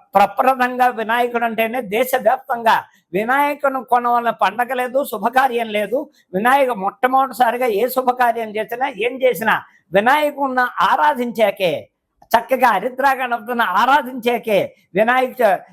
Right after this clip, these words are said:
వినాయకుడు లేని పండగ కానీ, ప-, పెళ్ళిళ్ళు కానీ, ఉపనయనాలు కానీ ఏ శుభకార్యం చేయడానికి ఆస్కారం లేదు. అలాగే వినాయకుడు మొట్టమొదటి, ఆ, గా కొలిచేది వినాయకుడు. అలాగే ఇరవై ఏడవ తారీఖు వినాయక చవితి పండగ వస్తోంది ఈ నెల.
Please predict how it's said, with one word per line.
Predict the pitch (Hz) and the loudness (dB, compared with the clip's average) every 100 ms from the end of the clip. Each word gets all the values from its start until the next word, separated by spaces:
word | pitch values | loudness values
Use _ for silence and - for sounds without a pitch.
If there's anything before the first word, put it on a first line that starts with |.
| _ 180 | _ -6
వినాయకుడు | 208 254 262 254 240 | 0 2 0 -2 -2
లేని | 233 220 226 | 0 0 -2
పండగ | 220 190 208 233 226 | -2 -2 0 0 0
కానీ, | 214 208 240 220 143 _ _ - | 0 -2 -2 -6 -8 _ _ -20
ప-, | 175 - 220 | -6 2 2
పెళ్ళిళ్ళు | 214 220 262 254 | 4 0 2 0
కానీ, | 214 226 269 226 160 110 - | 2 0 -2 -4 -6 -6 -4
ఉపనయనాలు | 202 247 262 240 220 208 | -2 0 0 0 0 0
కానీ | 226 262 240 | 0 0 -2
ఏ | 180 269 | 0 0
శుభకార్యం | 254 262 254 240 226 220 | 0 0 2 2 0 -2
చేయడానికి | 196 214 208 190 196 | -4 -2 -2 -2 -2
ఆస్కారం | 208 - 185 170 | -2 0 -2 -2
లేదు. | 156 135 107 _ - | -8 -8 _ _ -4
అలాగే | 185 254 262 277 | 2 2 2 0
వినాయకుడు | 220 196 254 262 - 220 | 0 -2 2 2 0 -4
మొట్టమొదటి, | 190 - - 262 254 233 190 135 - _ _ - | -2 -4 0 0 2 -2 -4 -12 -14 _ _ 0
ఆ, | 196 196 - _ _ 208 233 | 0 0 -12 _ _ 0 2
గా | 226 | 2
కొలిచేది | 196 - 233 240 269 240 | 0 -2 -2 0 -2 0
వినాయకుడు. | 262 208 185 139 143 _ _ 190 | -2 0 -2 -2 -14 _ _ 0
అలాగే | 202 233 240 247 | 4 2 2 -2
ఇరవై | 214 254 | 0 -2
ఏడవ | 247 240 240 | 0 2 2
తారీఖు | 233 214 214 185 | 2 0 0 -6
వినాయక | 185 202 247 | -6 -4 -4
చవితి | 220 226 226 | 0 0 -2
పండగ | 196 196 196 | -4 -2 0
వస్తోంది | 190 - 202 190 196 208 _ _ | 0 0 -2 0 -2 -2 _ _
ఈ | 196 214 | 2 4
నెల. | 185 165 | 2 0